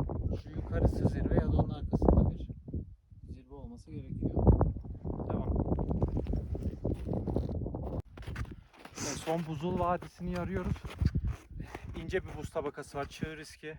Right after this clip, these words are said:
kayma riski yok. Yine de adımlarımızı dikkatli atıyoruz. Şuradan tırmandım mı soldan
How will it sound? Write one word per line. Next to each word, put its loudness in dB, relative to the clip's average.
kayma -8
riski -16
yok. -8
Yine -12
de -14
adımlarımızı -10
dikkatli -12
atıyoruz. -14
Şuradan -8
tırmandım -6
mı -4
soldan -8